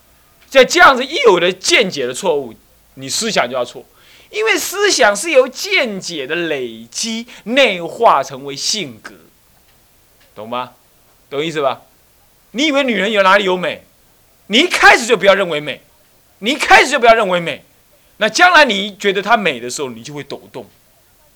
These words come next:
你就怀疑，你乃至抱着女人，你都会觉得，“我抱着是什么东西啊？”你就这样想，你信不信？我就有这种经验。我小学的时候交女朋友，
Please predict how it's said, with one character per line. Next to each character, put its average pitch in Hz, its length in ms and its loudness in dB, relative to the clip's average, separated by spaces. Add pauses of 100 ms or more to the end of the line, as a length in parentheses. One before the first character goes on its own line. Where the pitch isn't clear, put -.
(120)
你 131 100 -20
就 170 180 -6
怀 110 300 -12
疑， 101 180 -20 (220)
你 220 140 -6
乃 302 200 2
至 247 120 -10
抱 214 260 4
着 175 80 -4
女 147 220 -10
人， 131 180 -14
你 127 80 -18
都 147 80 -12
会 147 60 -12
觉 120 160 -12
得 107 80 -20 (760)
，“我 120 100 -20
抱 165 200 -6
着 123 60 -10
是 127 140 -18
什 107 140 -14
么 92 80 -20
东 101 140 -20
西 92 100 -20
啊？” - 80 -20 (560)
你 123 120 -18
就 151 80 -14
这 156 100 -14
样 131 120 -14
想， - 240 -20
你 120 100 -20
信 160 160 -18
不 143 40 -20
信？ 139 160 -20 (540)
我 160 160 -10
就 220 120 -8
有 175 40 -6
这 170 80 -10
种 143 100 -12
经 123 260 -18
验。 113 140 -18 (880)
我 214 140 0
小 147 360 2
学 143 280 -4
的 240 140 -2
时 147 180 -6
候 160 80 -2
交 143 220 -6
女 123 160 -14
朋 98 220 -20
友， 90 120 -20